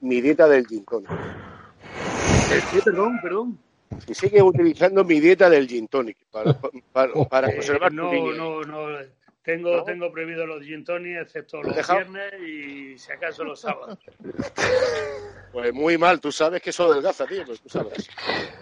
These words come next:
Speaker 1: Bueno, ya, ahora ya en serio. Bueno, un poco a, a colación de lo que, de lo que habéis comentado, Manute, tú, del,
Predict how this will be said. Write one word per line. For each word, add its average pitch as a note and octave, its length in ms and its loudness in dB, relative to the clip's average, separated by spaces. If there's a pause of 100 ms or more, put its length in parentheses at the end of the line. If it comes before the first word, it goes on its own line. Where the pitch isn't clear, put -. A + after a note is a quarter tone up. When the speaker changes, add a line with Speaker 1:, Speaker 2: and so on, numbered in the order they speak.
(600)
Speaker 1:
Bueno, B2 300 -2 (340)
ya, B2 300 -6 (220)
ahora C3+ 180 -2
ya C3 100 0
en A#2+ 100 -4
serio. G2 320 -16 (520)
Bueno, C3 320 0
un B2 100 -6
poco E3+ 280 4
a, B2 480 2
a A#2+ 80 -4
colación E3+ 480 2
de D#3+ 100 2
lo C3+ 100 0
que, C3 120 -6
de B2 180 -2
lo A#2 80 -2
que A#2+ 80 -6
habéis C3 160 2
comentado, B2+ 420 2
Manute, A#2 360 -4
tú, C#3 160 -4
del, G#2 400 -6